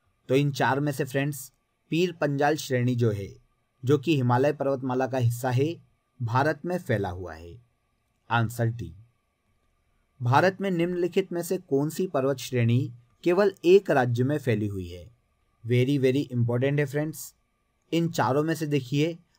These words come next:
अरावली पर्वत श्रेणी एक ऐसी श्रेणी है जो कि केवल एक राज्य राजस्थान में फैली हुई है,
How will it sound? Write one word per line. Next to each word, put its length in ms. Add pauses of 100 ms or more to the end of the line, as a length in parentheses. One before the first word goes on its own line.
(160)
अरावली 500
पर्वत 360
श्रेणी 480
एक 140 (160)
ऐसी 280
श्रेणी 420
है 300 (440)
जो 140
कि 140
केवल 300 (100)
एक 200
राज्य 500 (300)
राजस्थान 760
में 180
फैली 280
हुई 220
है, 240